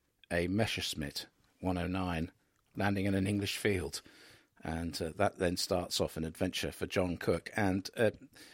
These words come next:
the publishers say that it should appeal to fans of Lee Child and Robert Harris, something that we put to him,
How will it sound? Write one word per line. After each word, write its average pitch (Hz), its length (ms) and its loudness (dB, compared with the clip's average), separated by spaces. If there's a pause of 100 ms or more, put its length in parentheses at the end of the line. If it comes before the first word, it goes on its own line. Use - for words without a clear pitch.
(180)
the - 60 -2
publishers 160 400 10
say 135 300 10
that 127 160 6
it 123 180 0
should 120 160 2
appeal 110 280 2
to 101 260 2
fans 110 420 8
of 101 140 -2
Lee 104 100 2
Child 87 480 2 (520)
and 85 360 -2
Robert 82 240 2 (140)
Harris, 73 260 -4 (140)
something - 260 2
that 76 80 -2
we 87 80 -4
put - 180 -2
to 80 100 -2
him, 69 120 -6